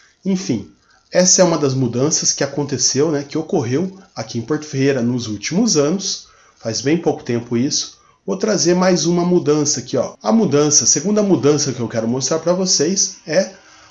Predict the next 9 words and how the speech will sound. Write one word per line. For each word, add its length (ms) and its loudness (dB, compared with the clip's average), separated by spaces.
aqui 440 -4
da, 560 0
do 180 0
asfalto, 720 4
né, 200 2
da 120 -2
transformação, 1160 2
da 460 -2
urbanização 1160 4